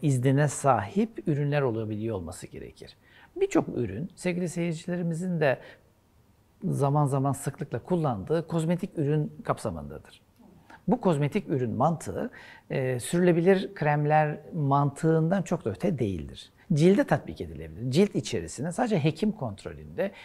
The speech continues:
belirli bir tedavi planı içerisinde, e,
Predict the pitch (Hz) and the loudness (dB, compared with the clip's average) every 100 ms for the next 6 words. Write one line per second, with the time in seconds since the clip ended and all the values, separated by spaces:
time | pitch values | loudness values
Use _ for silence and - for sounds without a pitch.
0 | - 139 147 180 202 214 190 - 156 151 | -6 0 2 4 4 2 -2 -2 2 6
1 | 160 160 185 220 - 123 120 104 - 87 | 6 6 2 -2 -2 0 0 -2 -4 -8
2 | 82 - 98 147 208 - - - - _ | -8 -6 -4 2 0 0 -14 -20 -20 _
3 | - 135 127 120 120 - | -4 0 0 0 0 -2